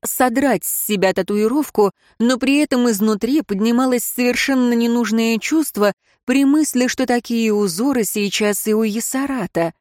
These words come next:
Одна лишь мысль, что мы созданы друг для друга. Я затрясла головой с такой силой и точно хотела выкинуть оттуда все дурные рассуждения. Какое ещё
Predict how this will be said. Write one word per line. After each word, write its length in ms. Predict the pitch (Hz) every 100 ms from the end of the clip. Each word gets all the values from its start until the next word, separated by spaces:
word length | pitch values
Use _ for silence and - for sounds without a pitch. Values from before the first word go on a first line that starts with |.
| _ _ _
Одна 480 | 196 185 175 196 190
лишь 320 | 185 185 -
мысль, 580 | 196 202 240 220 - 190
что 280 | - - 214
мы 200 | 202 196
созданы 800 | - - 254 277 196 180 190 190
друг 260 | 185 180 151
для 200 | 190 226
друга. 520 | 247 233 156 170 151 _ _ _ _ _ _ _ _ _ _ _ _ -
Я 260 | 170 175
затрясла 560 | 170 170 170 165 180 175
головой 520 | 165 175 170 185 202
с 80 | -
такой 360 | 175 180 190
силой 400 | 180 - 240 208
и 40 | 185
точно 340 | 190 185 190
хотела 440 | 196 196 214 202 190
выкинуть 480 | 208 233 196 185
оттуда 420 | 196 - 220 190 185
все 200 | - 214
дурные 420 | 208 208 208 202
рассуждения. 840 | 208 - 254 240 262 233 196 196 - _ _
Какое 400 | - 262 370 381
ещё 420 | 320 285 - 320